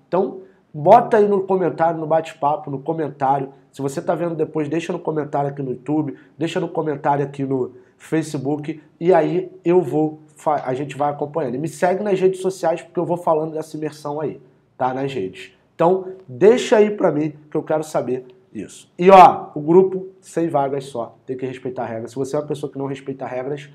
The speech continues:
nem vem. Porque você vai ter dois trabalhos, um de entrar e outro de ser exclu-, e outro de...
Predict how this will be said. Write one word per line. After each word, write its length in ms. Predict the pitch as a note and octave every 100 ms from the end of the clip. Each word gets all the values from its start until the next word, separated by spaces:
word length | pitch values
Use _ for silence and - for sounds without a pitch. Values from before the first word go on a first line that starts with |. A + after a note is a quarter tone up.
| - -
nem 140 | C3+ D#3
vem. 260 | A#2 F#2+ _ _ _ - _ _
Porque 160 | - B2+
você 220 | B2 B2+
vai 80 | C3+
ter 140 | C3+
dois 200 | C#3+ D3
trabalhos, 400 | F3 F#3 A2+ G#2
um 80 | B2
de 120 | C3+
entrar 300 | D3 C#3+ C#3+
e 40 | D#3+
outro 160 | E3
de 60 | -
ser 100 | E3
exclu-, 320 | D#3 - C3+
e 80 | C#3
outro 220 | D3 D3
de... 120 | D3+